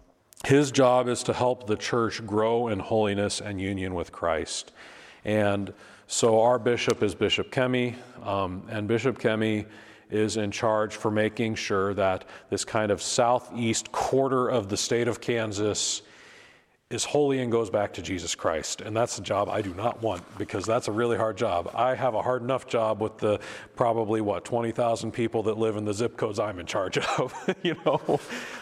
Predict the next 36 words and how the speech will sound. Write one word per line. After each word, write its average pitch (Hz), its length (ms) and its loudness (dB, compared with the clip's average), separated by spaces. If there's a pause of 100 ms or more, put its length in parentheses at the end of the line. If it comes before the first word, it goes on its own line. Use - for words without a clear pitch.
(120)
Um, 104 180 0
but 107 160 -4
that's 147 320 2
his 120 240 0
job, 85 460 -2 (480)
is 107 180 -4
to - 120 -6
make 117 260 0
sure 107 580 0
that 104 140 -2
the 104 80 -8
people 113 400 2
in 101 40 2
his 107 240 0
diocese 95 600 -2
become 113 360 -2
holy 95 420 0
and 92 120 -8
become 92 320 -4
closer 95 340 -2
to 85 120 -6
Jesus. 90 640 -10 (380)
And 104 120 -4
so 110 160 4
then 113 180 4
you 120 100 2
have 107 220 2
people 107 280 2
like 95 260 2
me, 110 380 0
priests, 113 720 -2 (280)
who 107 220 0
assist - 460 -2
him 98 160 0
in 104 240 -4
that. 85 340 -2